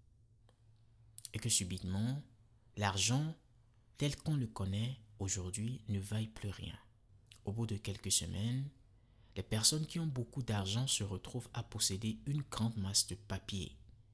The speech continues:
qui n'ont absolument aucune sorte de valeur. La bourse, elle s'écroule. Les sociétés cotées en bourse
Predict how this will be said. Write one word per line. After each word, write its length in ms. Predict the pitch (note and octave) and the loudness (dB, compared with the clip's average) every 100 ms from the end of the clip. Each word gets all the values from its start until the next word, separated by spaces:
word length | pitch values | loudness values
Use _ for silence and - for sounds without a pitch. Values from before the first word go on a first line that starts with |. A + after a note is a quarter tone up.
| - - - - - - - - - | -20 -20 -20 -20 -20 -20 -20 -20 -4
qui 140 | - C3 | 4 6
n'ont 340 | B2+ D3 E3+ - - - - - - - - - - _ _ _ - - | 6 2 -2 -8 -20 -20 -20 -20 -20 -20 -20 -20 -20 _ _ _ -10 -4
absolument 760 | B2 - - C3 B2 C3+ C#3+ - | 6 10 10 8 4 2 0 -2
aucune 680 | B2 - - - F3 E3 E3+ - | -2 -2 -6 0 2 2 -2 4
sorte 580 | - - D3 - - - | 8 8 6 -6 -16 -6
de 100 | G#2+ | -2
valeur. 480 | G2+ F#2+ F2+ F2+ - - - - - - - - - - - - - _ - - - - - | 0 0 -2 -4 -8 -14 -20 -20 -20 -20 -20 -20 -20 -20 -20 -20 -20 _ -20 -20 -20 -12 -6
La 120 | F2+ | -2
bourse, 540 | G#2 D3+ - - - - - - | -2 4 6 6 0 -16 -16 -6
elle 120 | G2 | 2
s'écroule. 500 | - - - - - - - - _ - - - - - - - - G#2 | 2 2 -6 -10 -10 -14 -20 -20 _ -20 -20 -20 -20 -20 -20 -20 -6 8
Les 80 | |
sociétés 480 | G#2 A#2 - A2+ D3 | 10 10 8 6 -2
cotées 340 | C#3+ A#2 - B2 | -2 -4 0 0
en 60 | |
bourse 600 | G#2+ A#2+ C#3 - - - | 2 0 4 6 4 0